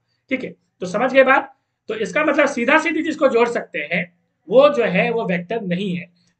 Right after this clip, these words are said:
वेक्टर में सीधा सीधी जोड़ नहीं होता, ठीक है। चलिए, जैसे हम लोग बात करें example के तौर पर और example देता हूँ। मान लीजिए कि मैं बोलूँ कि आप यहाँ से दो मीटर इधर गए हैं,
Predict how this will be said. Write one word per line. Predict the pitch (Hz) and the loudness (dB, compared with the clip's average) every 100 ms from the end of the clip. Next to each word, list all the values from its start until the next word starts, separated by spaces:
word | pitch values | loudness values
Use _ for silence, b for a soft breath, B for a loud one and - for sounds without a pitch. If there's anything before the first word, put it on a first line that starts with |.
| 175 | -4
वेक्टर | 180 180 269 | -2 0 0
में | 247 240 | 0 -4
सीधा | 180 208 | -2 -4
सीधी | 180 180 - | -2 -4 -2
जोड़ | 170 208 | -2 -4
नहीं | 190 202 | -4 -4
होता, | 170 - - _ _ _ - | -6 -10 -20 _ _ _ -6
ठीक | - | -6
है। | 160 - _ _ _ _ _ - | -6 -14 _ _ _ _ _ -8
चलिए, | 175 - | -6 -2
जैसे | 226 302 | -2 0
हम | 285 | 0
लोग | 294 | 0
बात | 220 220 | 2 2
करें | 254 | 2
example | 240 196 190 240 | 2 0 -2 -4
के | 233 | -4
तौर | 220 202 | -4 -4
पर | - 185 | -4 -2
और | 208 208 | 0 0
example | 185 170 175 | -4 -6 -10
देता | 135 - | -18 -20
हूँ। | - | -4
मान | 226 302 | -2 0
लीजिए | 220 208 - _ _ _ _ - | -2 -4 -4 _ _ _ _ -10
कि | |
मैं | 233 262 262 | 0 2 2
बोलूँ | 196 190 202 | 0 -4 -8
कि | - 165 | -10 -2
आप | 208 254 196 | -2 -2 -4
यहाँ | 180 196 | -4 -4
से | 196 240 | -2 -2
दो | 185 190 | -2 -2
मीटर | 190 214 | -4 -4
इधर | 175 170 180 | -2 0 0
गए | 196 | 0
हैं, | 190 | -2